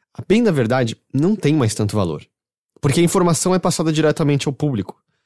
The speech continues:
Todo mundo tem acesso a, às transmissões, boa parte das apresentações, ah, não tão, não correm mais a portas fechadas. As poucas coisas a portas fechadas são mostradas publicamente bem pouco tempo depois.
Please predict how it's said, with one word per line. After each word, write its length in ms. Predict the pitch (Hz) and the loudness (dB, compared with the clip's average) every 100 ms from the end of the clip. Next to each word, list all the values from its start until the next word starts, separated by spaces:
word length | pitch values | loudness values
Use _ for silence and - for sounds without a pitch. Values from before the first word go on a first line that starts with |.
| _ _ | _ _
Todo 200 | - 160 | 0 2
mundo 240 | 165 160 151 | 4 2 2
tem 120 | 147 | 2
acesso 540 | 135 135 123 - 131 | 0 0 -2 -2 0
a, 300 | 120 113 110 | 2 2 0
às 100 | 110 | -2
transmissões, 720 | - 113 107 - 156 170 175 - - - - | -2 -4 -4 -2 0 2 0 -2 -18 -20 -2
boa 220 | 123 143 | 0 2
parte 200 | 143 123 | 0 0
das 140 | 135 | 0
apresentações, 800 | 123 127 117 120 - 123 113 - - | -2 -2 -2 -2 0 0 0 -4 -4
ah, 160 | 120 | -2
não 320 | 117 120 123 | 0 0 0
tão, 220 | 113 131 120 | 0 -2 0
não 180 | 127 | 0
correm 240 | 120 123 120 | 0 0 0
mais 220 | 117 110 | 0 -2
a 60 | 110 | -4
portas 340 | 117 107 107 | -4 -4 -6
fechadas. 580 | - 107 160 190 226 - - - - - | -6 -2 0 0 -2 -4 -12 -20 -14 -4
As 140 | 131 | -2
poucas 320 | - 147 151 | 0 0 0
coisas 240 | 156 139 139 | 2 2 0
a 60 | |
portas 300 | 135 131 131 | 0 -2 -2
fechadas 720 | - 131 131 120 127 139 - 123 | -4 -4 0 0 2 0 -2 -8
são 200 | - 127 | -4 0
mostradas 640 | 127 123 - 120 113 110 | 2 0 0 -2 0 -2
publicamente 640 | - 110 110 113 110 - | -4 -6 -2 0 0 -4
bem 220 | 117 117 110 | -4 -2 0
pouco 260 | 113 - | -2 -4
tempo 220 | 104 95 | -4 -2
depois. 440 | 104 92 92 - | -2 -4 -4 -6